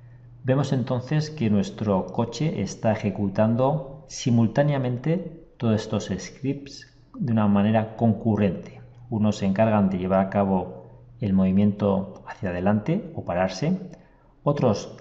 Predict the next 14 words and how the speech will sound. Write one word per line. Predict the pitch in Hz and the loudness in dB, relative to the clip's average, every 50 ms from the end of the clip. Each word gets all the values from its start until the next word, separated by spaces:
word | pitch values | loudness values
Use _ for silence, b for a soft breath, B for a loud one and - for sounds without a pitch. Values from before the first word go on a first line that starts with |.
| - | -2
llevan | 120 117 113 110 98 | 0 2 4 4 4
a | 98 - | 2 2
cabo | - 110 107 | 2 2 4
las | 101 95 - | 4 2 0
acciones | 98 92 - - - 113 110 101 | -4 -6 -6 -4 -2 0 0 0
correspondientes | - - 98 92 - - 104 95 98 104 98 104 - - | 0 -2 -4 -4 -4 -4 -2 0 0 0 0 -4 -6 -8
a | 95 | -8
girar | - - - 104 101 101 98 | -10 -8 -4 -2 0 2 2
a | 95 | 0
izquierda | 92 - - - - - 127 110 107 95 - - - | -2 -4 -8 -14 -4 -2 0 2 2 2 0 -2 -4
o | 117 107 | -2 -2
derecha | 98 95 98 113 107 - - 92 82 - - - - | 0 0 0 -2 -2 -2 -4 -4 -6 -6 -8 -10 -8
en | - 98 | -8 -8
función | - - 104 101 95 95 - 120 117 110 98 82 - - - | -6 -4 -2 -2 -2 -2 0 0 2 2 2 0 -2 -8 -12